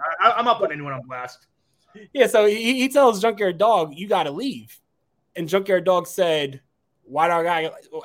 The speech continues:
Speaker 2: I'm, I'm a legend. What are you talking about?" Right? And he said, "I heard you do crack." So <laughs> Junkyard Dog tells New Jack, "Yeah, I was doing it with your mother."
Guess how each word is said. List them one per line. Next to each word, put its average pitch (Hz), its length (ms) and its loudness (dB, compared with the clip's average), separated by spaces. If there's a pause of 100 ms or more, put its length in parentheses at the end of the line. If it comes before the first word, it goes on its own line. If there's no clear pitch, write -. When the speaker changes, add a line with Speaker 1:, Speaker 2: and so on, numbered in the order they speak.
(120)
Speaker 2:
I'm, 160 160 -10
I'm 175 80 -2
a 160 40 0
legend. 151 380 0
What 156 80 -8
are 160 40 -8
you 151 40 -8
talking 240 320 -10
about?" 113 360 -10
Right? 160 280 -6 (460)
And 170 140 -2
he 180 60 -4
said, 165 480 0 (160)
"I 196 120 0
heard 196 200 2
you 180 60 -6
do 165 160 -8
crack." - 460 -8 (520)
So 160 580 -2 (460)
<laughs> - 640 -10
Junkyard 208 320 2
Dog 202 220 8
tells 175 200 2
New 277 140 0
Jack, 170 360 2
"Yeah, 226 180 6
I 151 40 4
was 156 140 2
doing 190 200 4
it - 20 0
with 160 160 -6
your 147 80 -4
mother." 165 320 0